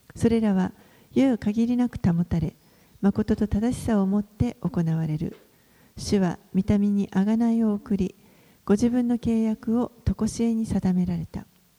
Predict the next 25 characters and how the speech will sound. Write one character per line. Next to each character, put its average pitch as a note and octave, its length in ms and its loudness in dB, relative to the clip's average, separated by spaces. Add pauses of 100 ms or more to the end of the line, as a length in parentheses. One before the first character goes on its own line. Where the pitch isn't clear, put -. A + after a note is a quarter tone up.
(420)
主 - 160 2
の A#3+ 140 4
皆 G3+ 240 2
は F#3+ 140 2
聖 B3+ 260 0
で F3+ 160 2
あ E3+ 80 0
り、 - 160 -8 (400)
恐 - 220 2
れ G3+ 140 2
多 F3+ 200 0
い。 D3+ 140 -6 (580)
主 A#3+ 220 2
を G3 80 4
恐 G3+ 180 0
れ G3+ 120 2
る F#3 100 -2
こ - 120 -4
と A3 140 0
は F#3+ 180 0 (140)
知 - 160 -2
恵 A#3+ 100 0
の A3 120 0
始 F3+ 280 -4
め。 E3 140 -4